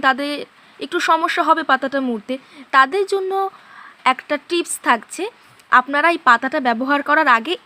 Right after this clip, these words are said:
একটু আগুনে সেঁকে নেবেন। আপনারা দেখতে পাচ্ছেন আমি পাতাটা কী করে ফোল্ড করছি। পাতাটা এভাবে ভাঁজ করে নিয়ে একটা সাদা সুতো দিয়ে আমি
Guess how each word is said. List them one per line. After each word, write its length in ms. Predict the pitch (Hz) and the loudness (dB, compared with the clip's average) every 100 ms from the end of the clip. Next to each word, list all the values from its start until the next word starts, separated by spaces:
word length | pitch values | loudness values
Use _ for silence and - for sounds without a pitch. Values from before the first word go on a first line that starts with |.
| - | -6
একটু 260 | 359 - - - 247 | -6 -6 -6 2 4
আগুনে 320 | 247 247 320 381 | 4 2 -6 -4
সেঁকে 260 | - 311 262 208 | -2 -2 -2 -4
নেবেন। 240 | 196 208 202 _ _ _ - - - | -6 -8 -8 _ _ _ -20 -6 -4
আপনারা 200 | 302 330 320 | -2 -2 -4
দেখতে 180 | - 370 | -4 2
পাচ্ছেন 260 | 349 - 330 | 2 2 -4
আমি 80 | 285 269 | -2 -2
পাতাটা 260 | 254 269 285 | -2 -4 -6
কী 60 | 277 302 | -4 -2
করে 120 | 302 - | -4 0
ফোল্ড 200 | 294 269 240 | -2 -2 -6
করছি। 280 | 214 - 302 _ _ _ _ _ _ _ _ - | -6 -10 -12 _ _ _ _ _ _ _ _ 0
পাতাটা 280 | 240 247 262 294 262 | 0 2 0 0 2
এভাবে 240 | 285 285 262 | 2 0 0
ভাঁজ 180 | 240 214 - | -2 -4 -4
করে 160 | 285 294 302 | -2 0 0
নিয়ে 180 | 302 453 - - - - | -2 -2 -4 -12 -10 -4
একটা 140 | - 285 - | -2 4 4
সাদা 260 | 240 240 285 - | 4 4 2 2
সুতো 280 | 330 311 349 294 | -2 0 0 2
দিয়ে 160 | 330 | 4
আমি 120 | 392 | 4